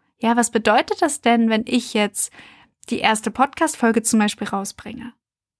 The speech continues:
Ja, das war für mich ja ein Riesending, wie du dich erinnerst. In der ersten Folge habe ich davon gesprochen. <laughs> Das war ja meine Podcast-Trauma-Überwindungsfolge.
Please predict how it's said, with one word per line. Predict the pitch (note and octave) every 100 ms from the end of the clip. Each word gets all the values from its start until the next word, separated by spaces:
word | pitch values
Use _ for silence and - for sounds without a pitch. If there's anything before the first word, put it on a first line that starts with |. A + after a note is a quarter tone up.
| _
Ja, | - G#3+ A3+ - -
das | A3
war | A3+ A3+
für | B3
mich | D4 D4
ja | G#3+
ein |
Riesending, | G#3+ A#3 A3 G#3 C#4 B3
wie | G#3
du | G3
dich | G#3+ A3
erinnerst. | G3+ A3+ B3+ C4+
In | G#3+
der | G#3+
ersten | G3+ G#3+ A#3+
Folge | - A#3 A#3+ A#3+
habe | G#3+
ich | A3
davon | B3 G#3
gesprochen. | G3+ - - G#3+ A#3+ C4+ - - _ A3
<laughs> |
Das | - - -
war | A3
ja | A3
meine | G#3+ G#3+
Podcast-Trauma-Überwindungsfolge. | - - B3 - A3 A3 - - A3 G#3+ G#3+ G#3 A3 A#3 B3 - A3+ A#3 B3+